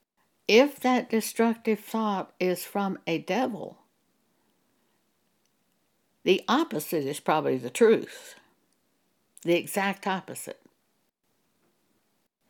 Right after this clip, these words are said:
But this does not, this is not the total solution.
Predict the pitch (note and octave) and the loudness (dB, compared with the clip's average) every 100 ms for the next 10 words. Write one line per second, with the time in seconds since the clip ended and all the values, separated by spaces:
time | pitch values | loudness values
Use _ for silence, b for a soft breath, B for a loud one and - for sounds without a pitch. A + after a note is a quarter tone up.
0 | _ _ _ _ _ _ _ _ _ _ | _ _ _ _ _ _ _ _ _ _
1 | _ - F3+ C#4 D4 - C4+ A#3+ - - | _ -4 0 4 4 2 -2 -2 -4 -2
2 | A3+ G#3+ G3 - _ _ _ _ _ B | 0 0 -2 -8 _ _ _ _ _ B
3 | B B - - D4+ D#4 B3+ A#3+ A3 A3+ | B B -20 2 4 4 2 0 0 -2
4 | F#3+ A#3 F#3 E3+ - C#3+ B2+ - - | -2 0 0 -2 -4 -2 -2 -2 -8